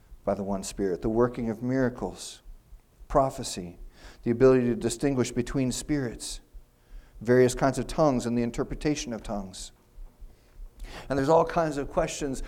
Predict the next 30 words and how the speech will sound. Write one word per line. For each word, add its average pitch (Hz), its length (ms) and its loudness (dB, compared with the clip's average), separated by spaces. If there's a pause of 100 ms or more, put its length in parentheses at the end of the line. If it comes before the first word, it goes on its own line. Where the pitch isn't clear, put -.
(120)
surrounding 143 920 0 (1080)
spiritual 160 580 -2
gifts 147 420 -2 (180)
and 131 160 -6
miracles. 135 680 -6 (1300)
And, 147 200 2
and 147 120 2
whether 156 280 12
those 139 200 8
were 139 120 2
just 165 340 4
for 151 340 8 (200)
the 139 100 8
apostles 147 560 4
at 131 140 0
that 156 220 6
time 160 340 0
and 139 180 -4
they 127 60 0
stopped, - 580 -2 (960)
or 139 120 10
whether 160 280 10
we 147 80 8
should 135 220 4
still 175 200 6
expect - 340 2
to 147 40 -6
see 160 180 0
them 143 160 0
today. 170 540 2